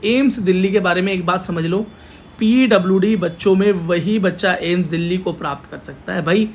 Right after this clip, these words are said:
जो पीडब्ल्यूडी में अपनी रैंक का टॉपर हो, ठीक है? और याद रखना है बेटा, जो पीडब्ल्यूडी में जो बच्चे होते हैं उनके मार्क्स भी अच्छे आते हैं। लास्ट ईयर भी टॉपर के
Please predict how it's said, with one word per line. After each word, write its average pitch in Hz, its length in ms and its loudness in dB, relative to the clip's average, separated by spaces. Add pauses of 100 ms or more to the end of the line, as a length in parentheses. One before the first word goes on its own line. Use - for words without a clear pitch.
(280)
जो 185 220 6 (140)
पीडब्ल्यूडी 175 640 4
में 208 240 -2
अपनी 196 320 0
रैंक 156 280 0
का 214 80 0
टॉपर 165 340 -4
हो, 156 240 -4 (520)
ठीक 170 180 -6
है? 220 160 0 (260)
और 170 100 0
याद 170 300 2
रखना 165 220 -4
है 156 80 -4
बेटा, 165 180 -2
जो 214 120 4
पीडब्ल्यूडी 185 600 -2 (180)
में 170 160 -2
जो 175 80 0
बच्चे 160 320 -6
होते 170 260 -4
हैं 202 180 -2
उनके 175 260 -2
मार्क्स 160 320 -4
भी 220 100 0
अच्छे - 280 -6
आते 135 220 -10
हैं। 127 160 -12 (400)
लास्ट 170 400 2
ईयर 190 140 4
भी 208 140 2
टॉपर 170 320 -2
के 208 240 2